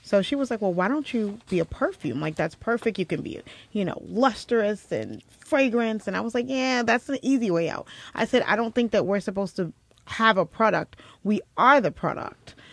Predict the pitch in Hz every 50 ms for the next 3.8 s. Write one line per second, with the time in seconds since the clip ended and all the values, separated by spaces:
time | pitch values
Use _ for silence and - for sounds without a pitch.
0 | - - _ - - - 247 220 202 196 190 185 185 180 175 170 175 - - 190
1 | 202 220 214 214 196 - - - 220 202 196 190 185 165 - - - - - -
2 | 240 226 214 190 175 185 190 208 262 269 - 214 180 170 165 170 165 - 185 190
3 | - - 208 214 202 175 - - - 53 50 - - - - -